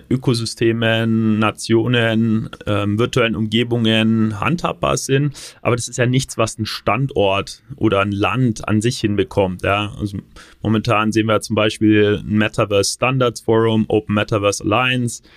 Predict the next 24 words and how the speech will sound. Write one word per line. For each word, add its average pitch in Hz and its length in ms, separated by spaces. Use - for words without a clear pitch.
die, 104 220
die 107 140
sich 107 220
um 117 120
so 110 140
Interoperabilität 113 1040
von 104 180
Tokens 123 840
kümmern. 143 440
Aber 98 200
ich - 100
glaub, - 180
das - 180
ist - 80
jetzt 107 200
nichts, 113 220
was - 140
ein 101 180
Standort 95 640
treibt, 101 440
ähm, 98 360
oder 95 300
sicherstellen 98 580
kann. - 320